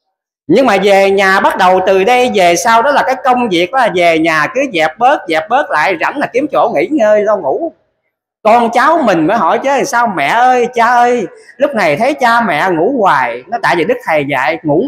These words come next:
ngủ thường. Có bao giờ như thế?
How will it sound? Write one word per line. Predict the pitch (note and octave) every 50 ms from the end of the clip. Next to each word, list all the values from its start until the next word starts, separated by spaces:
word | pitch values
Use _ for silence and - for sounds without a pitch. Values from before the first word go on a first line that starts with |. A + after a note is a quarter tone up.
| C#4+ D4+ - _ _ _ _ _ -
ngủ | C3+ D3+ G#3+ C4 -
thường. | F#3 D#3+ D3+ C#3+ C3+ A#2+ A2+ G#2+ G#2 - - - - _ _ _ _ _ _ _ _ _ _ _ _ _ - - - - - - - - - - -
Có | D4
bao | C#4+ C4+ C4+ C#4
giờ | A#3 A3 G3
như | G3 A#3 C4+
thế? | C4 D#4 F4 F#4+ -